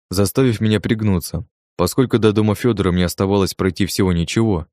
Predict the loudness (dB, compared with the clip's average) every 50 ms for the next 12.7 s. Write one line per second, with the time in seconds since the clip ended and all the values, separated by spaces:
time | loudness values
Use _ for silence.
0 | _ -8 -6 -4 -2 0 0 2 2 4 2 2 2 0 -4 -6 -6 -4 -2 -2
1 | 0 2 0 0 0 -2 -2 0 0 0 0 -2 -2 0 0 0 0 -2 -4 -6
2 | _ _ _ _ _ _ 0 0 0 0 0 -2 -2 -2 0 2 2 2 2 2
3 | 2 2 0 0 0 0 0 0 0 0 0 -2 -2 -2 -2 -4 -4 -4 -4 -4
4 | -4 -4 -2 0 0 0 2 2 0 0 0 -2 -4 -4 -2 -2 0 0 0 -2
5 | -2 -4 -6 -6 -8 _ _ -2 0 0 2 2 2 2 2 2 2 0 0 2
6 | 0 0 0 -2 -6 -4 -4 -2 -2 0 -2 -2 -2 -2 0 0 0 0 -2 -4
7 | -6 -6 -8 -10 _ _ _ _ _ _ _ _ -6 -2 0 2 2 4 4 2
8 | 0 0 0 0 0 2 2 2 2 0 0 0 -2 -2 -2 -2 0 0 -2 0
9 | 0 0 0 0 -2 -4 -6 -4 -4 -2 0 0 0 2 2 2 2 2 0 0
10 | 0 0 0 0 0 0 2 2 0 -2 -2 -2 -2 0 0 -2 -4 -10 _ _
11 | -20 -6 -2 0 0 2 0 0 0 -2 0 0 0 0 0 0 -2 -4 -4 -2
12 | -2 -2 -2 -2 -2 0 0 0 0 0 0 -2 -4 -6